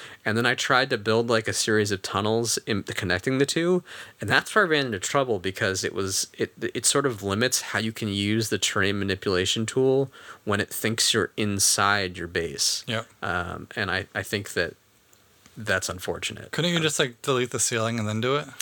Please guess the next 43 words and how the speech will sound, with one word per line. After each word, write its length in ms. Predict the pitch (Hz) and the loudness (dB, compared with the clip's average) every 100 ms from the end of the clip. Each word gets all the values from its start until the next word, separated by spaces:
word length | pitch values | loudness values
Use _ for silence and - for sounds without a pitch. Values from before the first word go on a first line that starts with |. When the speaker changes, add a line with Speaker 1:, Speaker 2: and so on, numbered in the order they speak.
| - - - - 107 | -10 -12 -20 -4 -2
Speaker 1:
I 80 | |
tr-, 220 | - - - 117 | 0 -2 0 2
I, 240 | 120 117 | 2 2
it 400 | 117 - 139 131 | -4 -6 -4 -2
became 640 | 135 139 156 147 143 139 - - - - - - | -2 0 2 2 0 -2 -6 -14 -20 -20 -20 -14
really 580 | 117 113 123 127 139 131 | -8 -4 0 4 4 4
difficult 500 | 117 117 127 - 107 | 2 0 0 0 0
to 100 | - | 0
know 420 | 101 104 107 110 | 2 4 4 4
where 420 | - 101 98 98 104 | 2 0 4 4 4
my 160 | 95 | 2
ceiling 440 | 95 - 107 101 90 | 2 0 0 0 0
was. 500 | 85 90 113 135 - | 0 0 0 -2 -2
Speaker 2:
<laughs> 40 | 120 | 2
Speaker 1:
I, 420 | 98 - 90 - | 2 4 2 2
it 120 | 143 | 2
ended 200 | 131 143 | 2 4
up 200 | 160 147 - 135 | 2 -2 -8 -8
creating 360 | - 123 117 123 | 0 2 2 2
these 200 | 120 101 | -2 2
really 220 | 110 113 - - | 4 4 0 -14
cr-, 160 | - - - | -8 -6 2
like, 240 | 113 98 - _ - | 2 2 -2 _ -8
terrifying 600 | - 120 113 - 113 113 101 | 0 2 2 2 0 2 0
moments 420 | 95 107 131 - | 0 0 0 2
where 100 | 107 | 2
I'm, 160 | 107 110 | 2 2
like, 320 | 104 104 - - _ - | 2 2 -4 -14 _ -2
in 180 | 120 123 | 0 2
the 60 | |
middle 420 | 120 110 107 117 101 | 2 4 4 2 2
of 220 | 110 110 | 0 2
this 220 | 107 - | 0 0
giant 520 | 120 - 104 101 107 | 0 2 4 4 2
rock 400 | 117 107 95 110 | 0 2 4 4
structure, 680 | - - 90 - - 120 127 - - - | 0 2 2 2 4 4 2 -4 -6 -2
and 100 | 120 | 2
I 100 | 110 | 4
don't 280 | 110 117 113 | 4 2 0
know 180 | 127 123 | 2 2
which 280 | 113 131 - | 4 2 2
direction 500 | 123 104 117 - 147 | 2 2 4 4 4
is 140 | 120 | 2